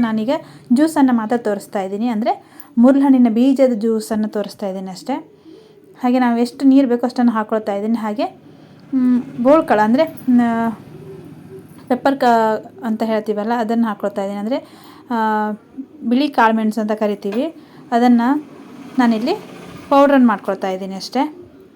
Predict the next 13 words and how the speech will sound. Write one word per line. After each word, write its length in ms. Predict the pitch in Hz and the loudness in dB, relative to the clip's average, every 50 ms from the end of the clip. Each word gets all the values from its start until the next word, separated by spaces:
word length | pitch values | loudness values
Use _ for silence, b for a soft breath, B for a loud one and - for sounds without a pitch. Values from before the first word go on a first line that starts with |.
| _ _ _ - - - 262 | _ _ _ -20 -14 -10 -4
ಇದನ್ನು 200 | 247 240 247 247 247 | -2 0 0 0 0
ಕೂಡ 100 | 247 233 226 214 | 0 -2 -2 -4
ಹಾಕ್ತಾ 300 | 202 - _ - - 196 190 | -6 -10 _ -10 -10 -8 -8
ಇದ್ದೀನಿ, 180 | 185 185 196 208 208 | -8 -10 -10 -8 -6
ಅಂದರೆ 140 | 226 277 277 277 - | -6 -6 -4 -2 2
ಖಾರಕ್ಕೆ. 460 | 240 240 240 226 - - - - 208 254 277 - _ _ _ _ _ _ _ _ _ _ _ _ - | 2 4 4 2 0 -4 -6 -8 -8 -8 -8 -12 _ _ _ _ _ _ _ _ _ _ _ _ -6
ನಾನೀಗ 300 | - 226 220 226 226 226 233 226 233 | -4 -4 -2 -2 -2 -2 -2 0 0
ಏನು 120 | 254 262 262 233 | 0 0 0 0
ಪಾತ್ರೆ 220 | 208 220 233 269 277 254 | 0 0 0 0 0 -2
ತಗೊಂಡಿದ್ದೀನಿ 360 | 233 233 233 226 233 254 269 247 | -2 -2 -2 -2 0 0 0 0
ಅದನ್ನು 200 | 226 226 226 220 226 | -2 -2 -2 0 0
ಒಂದು 140 | 226 233 226 - | 0 0 -2 -2
ಪಾತ್ರೆ 240 | 220 214 214 247 262 | -2 -2 0 -2 -4